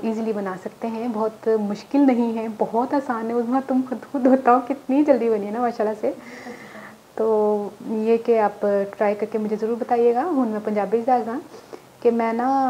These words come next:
अम, एक, एक बैंगन सी, एक आलू सी, एक प्याज सी, बल्कि प्याज अगर घट पै गया सी ना, मैं एक होर भी लिया सी। ते हरियां मिर्चां इस तरह अठ दस सन,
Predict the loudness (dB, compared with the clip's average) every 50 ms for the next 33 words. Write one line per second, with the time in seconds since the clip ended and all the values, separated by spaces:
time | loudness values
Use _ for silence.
0 | -2 -2 0 0 2 2 2 2 0 -2 -4 -6 -8 -8 -8 -8 -10 -10 -10 -6
1 | -6 -6 -6 -6 -8 -6 -4 -2 0 0 -2 -4 -6 -8 -6 -4 -4 -4 -2 -2
2 | -2 -2 0 2 2 4 4 6 4 4 2 2 0 0 2 2 2 2 0 -2
3 | -2 -4 -2 0 2 2 2 2 0 -2 -6 -8 -4 -4 -4 0 0 0 2 2
4 | 2 2 2 2 2 2 2 2 0 0 2 2 2 4 4 2 0 0 2 2
5 | 2 2 2 2 4 4 4 2 2 0 -2 -4 -8 -12 -14 -14 -18 -20 -20 -20
6 | -20 -20 -8 -2 2 4 4 4 2 2 0 0 0 -2 -2 0 0 0 0 0
7 | -2 -4 -4 -4 -4 -4 -4 -4 -4 -4 -4 -6 -8 -8 -8